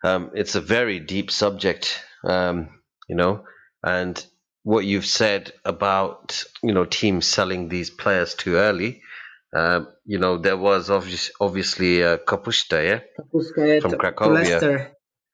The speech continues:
Speaker 1: He, he went to Leicester, and, you know, he never made it there, and he's on loan. I don't know where the fuck he
Speaker 2: He's
Speaker 1: is,
Speaker 2: now
Speaker 1: but,
Speaker 2: back in
Speaker 1: you know,
Speaker 2: Leicester.
Speaker 1: that, that,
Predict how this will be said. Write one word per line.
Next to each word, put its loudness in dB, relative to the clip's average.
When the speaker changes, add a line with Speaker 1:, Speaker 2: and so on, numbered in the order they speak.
Speaker 1:
He, 4
he 4
went 2
to -4
Leicester, 2
and, 2
you 0
know, 4
he 2
never 0
made 0
it -6
there, 4
and -4
he's -6
on 2
loan. 0
I 0
don't -2
know -2
where 2
the -6
fuck -6
he -2
Speaker 2:
He's 0
Speaker 1:
is, 4
Speaker 2:
now 2
Speaker 1:
but, 2
Speaker 2:
back -4
in -2
Speaker 1:
you 2
know, 2
Speaker 2:
Leicester. -
Speaker 1:
that, 0
that, 0